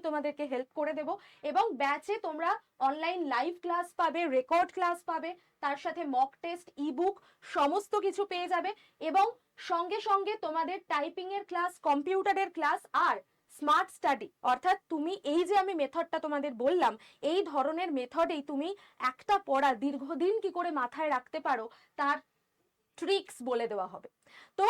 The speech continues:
এইভাবেই নিজেদের প্রস্তুতি শুরু করো। আর অবশ্যই সেশনটা ভালো লেগে থাকলে সকলের সাথে শেয়ার করে দাও।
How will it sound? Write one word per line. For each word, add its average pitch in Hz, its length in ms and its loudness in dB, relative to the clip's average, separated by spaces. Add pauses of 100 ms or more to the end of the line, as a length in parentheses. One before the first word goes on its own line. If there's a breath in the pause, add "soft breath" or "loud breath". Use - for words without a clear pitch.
(340)
এইভাবেই 370 520 4
নিজেদের 349 320 0
প্রস্তুতি 330 400 -2
শুরু 339 280 0
করো। 392 220 4 (240 loud breath)
আর 247 140 4
অবশ্যই 370 440 2
সেশনটা 370 440 -2
ভালো 285 360 0
লেগে 349 160 -4 (140)
থাকলে 320 280 -4
সকলের 339 420 -2
সাথে 330 260 -4
শেয়ার 294 340 0
করে 349 280 -2
দাও। 349 160 4